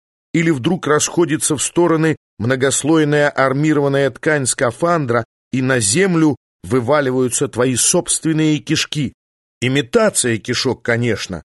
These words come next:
но многие после таких приколов начинали задумываться, а не пошла она куда подальше, эта армия.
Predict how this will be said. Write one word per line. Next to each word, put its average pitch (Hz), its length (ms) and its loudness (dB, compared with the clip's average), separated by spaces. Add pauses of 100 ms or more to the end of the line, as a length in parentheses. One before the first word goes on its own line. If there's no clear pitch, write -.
(140)
но 139 160 2
многие 175 500 0
после 175 380 -2
таких 170 400 -4
приколов 165 600 -2
начинали 160 500 0
задумываться, 139 920 0 (360)
а 123 140 2
не 147 140 0
пошла 151 540 0
она 185 180 0
куда 170 300 0
подальше, 156 680 0
эта 123 340 0
армия. 95 580 -2